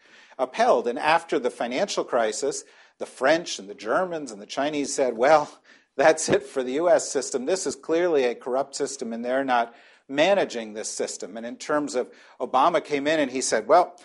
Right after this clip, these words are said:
I'm gonna handle international things differently from my predecessor. I'm gonna respect international law." And we've probably violated the sovereignty of more nations under Obama with drones and covert actions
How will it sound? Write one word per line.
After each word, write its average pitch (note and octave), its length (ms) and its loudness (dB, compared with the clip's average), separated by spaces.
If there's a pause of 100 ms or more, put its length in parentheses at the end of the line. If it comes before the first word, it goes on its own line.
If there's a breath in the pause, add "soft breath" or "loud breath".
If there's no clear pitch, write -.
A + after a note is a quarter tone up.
(180 loud breath)
I'm F3+ 280 0
gonna C#3 320 0 (260 soft breath)
handle F3 420 4
international C#3+ 600 0
things C#3+ 300 -6
differently G3 440 0
from C3+ 200 -6
my B2 120 0
predecessor. D#3+ 640 0
I'm C#3+ 120 -4
gonna A#2+ 160 -6
respect F#3 600 -6
international B2+ 680 -2
law." D3 340 4 (400 loud breath)
And F3 120 -6
we've B3+ 200 -6
probably E3 480 2
violated C3 580 4
the A#2+ 60 -10
sovereignty C3+ 520 -2
of G#2+ 80 -10
more C#3 240 2
nations B2+ 460 -4
under A2+ 240 -6
Obama D#3 500 0
with A2 220 -8
drones D3 460 0
and A2+ 120 -10
covert D3 320 -2
actions B2 320 -6